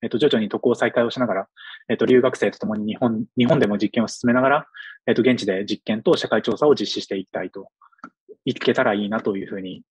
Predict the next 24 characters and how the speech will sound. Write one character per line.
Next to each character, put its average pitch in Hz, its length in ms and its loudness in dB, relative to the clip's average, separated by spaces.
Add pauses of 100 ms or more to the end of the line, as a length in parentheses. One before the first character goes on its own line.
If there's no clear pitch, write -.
考 - 120 -2 (180)
え - 40 -6
て - 120 -8
い 123 40 -10
ま 175 160 -12
す。 - 200 -20 (1600)
で、 127 180 4
国 123 180 0
際 170 160 4
協 190 140 4
力 139 140 4
の 117 200 2
分 120 200 0
野 120 80 4
で、 117 100 2
こ 117 220 2
う、 107 40 -2
上 139 160 6
位 160 60 4
目 170 180 -2
標 127 160 0
と - 80 -4
い 107 40 -4
う - 60 -8